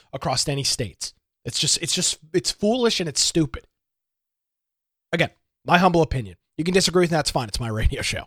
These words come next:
If you don't like it, go listen to something else. I'm sorry. It's just how I feel, and it's the reality of it.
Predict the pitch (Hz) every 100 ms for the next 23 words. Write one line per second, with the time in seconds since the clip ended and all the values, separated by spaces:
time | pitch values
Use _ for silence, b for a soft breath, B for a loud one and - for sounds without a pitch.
0 | _ _ _ _ _ _ _ 151 170 156
1 | 147 151 143 131 127 135 170 143 139 104
2 | 101 110 131 147 107 90 _ _ _ _
3 | _ _ _ - 151 131 156 151 175 143
4 | 131 190 196 202 247 143 85